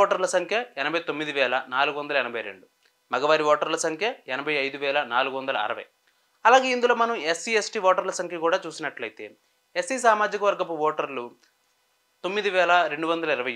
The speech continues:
ఏడు, అందులో మహిళా ఓటర్లు వచ్చి నాలుగు వేల ఏడు వందల ఇరవై ఒకటి, అలాగే మగవారి ఓటర్ల సంఖ్య వచ్చి నాలుగు వేల ఐదు వందల ఆరు. మరి ఎస్టీ సామాజిక వర్గపు ఓటర్లు వచ్చి నాలుగు వేలు ఉండగా, అందులో మహిళా ఓటర్ల సంఖ్య రెండు వేల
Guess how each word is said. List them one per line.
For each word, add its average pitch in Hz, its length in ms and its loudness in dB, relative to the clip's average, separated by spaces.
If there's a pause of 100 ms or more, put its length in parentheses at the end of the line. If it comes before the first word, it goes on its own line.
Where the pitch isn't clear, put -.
(120)
ఏడు, 98 120 -14 (380)
అందులో 156 320 -4 (220)
మహిళా 175 280 6
ఓటర్లు 175 360 2
వచ్చి 247 200 -10 (460)
నాలుగు 175 320 6
వేల 175 100 4 (220)
ఏడు 160 180 -2
వందల 160 240 -4
ఇరవై 123 200 -4 (100)
ఒకటి, - 200 -20 (540)
అలాగే 226 200 6 (100)
మగవారి 226 260 4 (120)
ఓటర్ల 196 280 0
సంఖ్య 170 180 -2 (100)
వచ్చి 127 260 -14 (380)
నాలుగు 165 380 4
వేల 160 140 2 (200)
ఐదు 147 160 -6
వందల 147 200 -4 (160)
ఆరు. - 160 -6 (580)
మరి 139 200 0
ఎస్టీ 208 180 0 (100)
సామాజిక 185 380 6
వర్గపు 175 320 -6 (120)
ఓటర్లు 180 360 -2
వచ్చి 254 180 -10 (580)
నాలుగు 156 260 6
వేలు 156 240 2
ఉండగా, 120 260 -2 (200)
అందులో 165 280 2
మహిళా 175 320 4
ఓటర్ల 165 340 4
సంఖ్య 131 280 -6 (200)
రెండు 156 220 -6
వేల 160 160 0